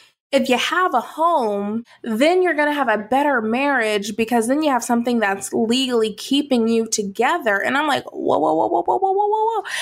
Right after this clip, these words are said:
And I mean, I kinda just let her ramble on, but I'm like, while I understand what you're saying, I don't want to be in a relationship because it's about, "Oh, we have a home together.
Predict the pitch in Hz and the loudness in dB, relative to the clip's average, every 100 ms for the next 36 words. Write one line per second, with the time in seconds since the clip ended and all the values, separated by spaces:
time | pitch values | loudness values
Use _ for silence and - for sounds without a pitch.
0 | - - 277 277 269 240 233 233 262 220 | -8 -4 -2 0 -2 -2 -2 -2 -2 0
1 | 202 202 196 208 214 220 226 240 247 233 | -2 -2 -2 0 0 0 0 -2 0 0
2 | 233 233 233 226 233 226 - _ _ _ | -2 -2 -2 0 0 -2 -6 _ _ _
3 | 220 262 302 330 311 285 285 240 - 240 | -2 0 0 -2 -2 0 2 0 0 2
4 | 277 294 302 214 220 - 226 233 254 285 | 2 2 0 0 -2 -2 -2 0 0 -2
5 | 302 302 _ _ _ 233 254 330 370 285 | -2 -6 _ _ _ -2 0 2 0 -4
6 | 214 214 233 247 196 - _ - _ - | -4 0 2 0 -2 -6 _ -20 _ -2
7 | 233 233 233 220 208 202 202 202 - 208 | 0 2 2 2 2 2 2 0 -2 -2
8 | - - 76 - _ _ 220 226 220 220 | -2 -2 -4 -4 _ _ -2 2 2 2
9 | 226 214 208 202 202 196 190 190 196 190 | 0 2 2 0 0 0 2 2 0 -4
10 | - 247 226 220 220 202 190 196 196 196 | -2 0 2 0 0 0 0 2 2 0
11 | 202 - - 254 | -2 -2 -2 -4